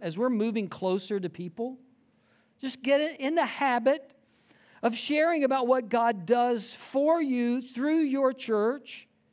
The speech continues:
and inviting them to come and join you, to sit with you. Y-, meet 'em at the front.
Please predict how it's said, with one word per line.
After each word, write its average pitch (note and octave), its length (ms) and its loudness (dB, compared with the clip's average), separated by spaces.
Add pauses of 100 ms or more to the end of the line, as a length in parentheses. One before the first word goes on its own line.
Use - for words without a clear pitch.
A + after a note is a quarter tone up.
(640)
and C4+ 120 -4
inviting C#4+ 520 0
them D4 220 -2 (920)
to C4 100 -4
come C#4 280 -4
and D4 100 -2
join D4+ 300 -6
you, G2+ 140 -12 (480)
to C#4+ 100 -4
sit D#4+ 340 -2
with A3+ 140 -4
you. D3 220 -6 (760)
Y-, D#4+ 280 -14 (160)
meet C4 320 2
'em D4+ 100 -2
at D4 140 -6
the C#4+ 80 -4
front. D4 540 -6